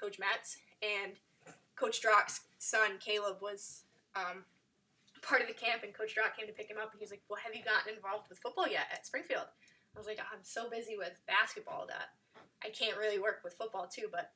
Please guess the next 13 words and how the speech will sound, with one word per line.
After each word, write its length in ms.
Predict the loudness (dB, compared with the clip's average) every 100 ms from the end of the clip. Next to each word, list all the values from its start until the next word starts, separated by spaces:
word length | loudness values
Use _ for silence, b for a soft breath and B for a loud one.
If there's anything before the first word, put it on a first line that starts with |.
| _
like, 140 | -6 -4
even 260 | -4 -2 6
now, 240 | 8 8 4
he 100 | -6
still 360 | -8 0 2 0
is 100 | -2
pushing, 320 | -6 -4 -4
like, 160 | -6 -8
he 120 | -4
wants 300 | -2 -2 -2
me 100 | -6
to 80 | -2
get 240 | -2 -2